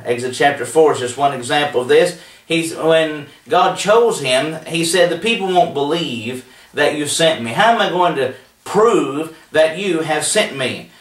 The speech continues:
The Lord asked him in Exodus chapter four and verse number two. He said, "What is in thy hand?"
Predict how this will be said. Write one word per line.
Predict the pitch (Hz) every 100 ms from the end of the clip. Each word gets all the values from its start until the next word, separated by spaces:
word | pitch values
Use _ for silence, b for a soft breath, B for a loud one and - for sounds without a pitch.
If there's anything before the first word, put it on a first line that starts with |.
| b b
The | 151
Lord | 180 214 220
asked | 180 180 190 -
him | 123 123 135
in | 139 143
Exodus | 156 165 180 180 185
chapter | 175 170 175
four | - 185 156 139
and |
verse | 139 151 151
number | 151 151
two. | 151 180 131 104 - B B B B B _ _
He | 170 180
said, | 175 185 165
"What | 233 226
is | 151
in | 143
thy | 135 131
hand?" | 120 117 107 -